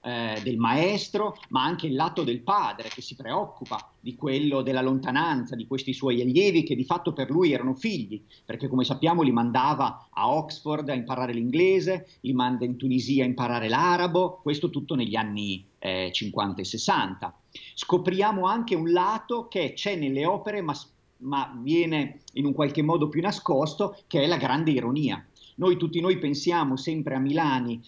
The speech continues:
in maniera come un monolite, duro e radicale, esattamente come le pagine del Vangelo, la sua lingua è sì sì, no no, però nelle lettere emerge molto di più anche l'ironia, la grande ironia che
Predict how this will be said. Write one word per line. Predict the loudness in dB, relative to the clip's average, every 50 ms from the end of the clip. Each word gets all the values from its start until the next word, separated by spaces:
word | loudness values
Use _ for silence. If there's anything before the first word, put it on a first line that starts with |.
| -20 -16 -8
in | -4 -2 0
maniera | 2 2 4 4 4 4 4 2 0 -2 -2
come | -2 0 2 2
un | 2 4
monolite, | 4 4 4 4 2 2 2 0 0 -2 -2 -2 -4 -4 -4 -6 -12 -8
duro | 0 2 4 6 6 6 6 6
e | 4
radicale, | 2 2 0 -2 -2 0 0 2 2 2 2 2 0
esattamente | -2 -4 -4 -6 -6 -6 -6 -6 -6 -6
come | -6 -4 -4 -4
le | -4 -2
pagine | -4 -4 -2 -2 -2 -2
del | -2 -2 -2
Vangelo, | -2 -4 -6 -4 -2 -2 0 2 2 2
la | 2 0 0
sua | -2 -2 0
lingua | 0 2 2 2 2 2
è | 0
sì | 0 -2 -4
sì, | -4 -2 0 2 4
no | 4 4 4
no, | 4 4 4 2 0 -2 -8 -20 -20 -20 -20 -20 -20 _ -18 -6 2
però | 2 4 4 6 4 4 2 2 -2 -4 -14 -20 _ _
nelle | -8 -4 -2 0 0 2
lettere | 2 2 0 0 -2 -2 -2 0
emerge | 0 0 0 0 0 -2 0 0 0
molto | 0 2 0 0 0 0 0
di | 0 -2 -2
più | -2 0 4 4
anche | 4 4 2 0 2 2 2
l'ironia, | 4 2 2 0 0 -2 0 0 0 -2 -2 -6 -10 _ _ _ _ -12 -4 -2
la | -2 -2
grande | 0 0 0 0 0 0 0 -2 -2 -2
ironia | -2 -2 -2 -2 -4 -2 -4 -4 -4 -6
che | -4 -2 0 0 0 0 -2 -6 -12